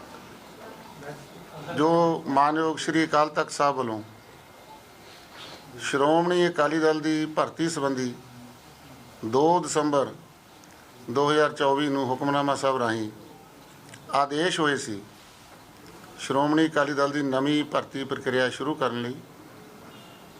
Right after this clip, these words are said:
ਉਸ ਦੇ ਸੰਬੰਧ ਵਿੱਚ ਪਹਿਲਾਂ ਦੋ ਮੀਟਿੰਗਾਂ ਸਰਦਾਰ ਹਰਜਿੰਦਰ ਸਿੰਘ ਜੀ ਧਾਮੀ ਸਾਹਿਬ ਦੀ ਰਹਿਨੁਮਾਈ ਹੇਠ ਹੋਈਆਂ ਔਰ ਅੱਜ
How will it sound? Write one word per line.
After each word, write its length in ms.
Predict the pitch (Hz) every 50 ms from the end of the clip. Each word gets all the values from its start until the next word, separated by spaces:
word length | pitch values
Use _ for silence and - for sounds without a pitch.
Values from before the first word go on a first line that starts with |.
| - - - - - -
ਉਸ 140 | 175 180 175
ਦੇ 140 | 170 196 208
ਸੰਬੰਧ 320 | 196 196 170 175 180 185 175
ਵਿੱਚ 240 | 175 175 170 - - - - - -
ਪਹਿਲਾਂ 240 | - 156 165 185 180
ਦੋ 160 | 160 156 156 160
ਮੀਟਿੰਗਾਂ 480 | 156 156 156 156 151 156 160 160 160 160 160 - - - - - - - - - - - - - - - - -
ਸਰਦਾਰ 300 | - - 135 139 143 139
ਹਰਜਿੰਦਰ 280 | 143 139 143 147 143 151
ਸਿੰਘ 160 | 135 143 151 151
ਜੀ 100 | 147 156
ਧਾਮੀ 300 | - 151 139 127 131 139
ਸਾਹਿਬ 280 | 131 139 143 151 147 143
ਦੀ 80 | 147
ਰਹਿਨੁਮਾਈ 400 | 147 139 127 135 139 143 143 143
ਹੇਠ 200 | 135 135 131 -
ਹੋਈਆਂ 280 | 127 123 123 135 143 147 - - - - - - - - - - - - - - - - - - - - - - - - - - -
ਔਰ 220 | 135 143 139 139
ਅੱਜ 200 | 143 135 131 151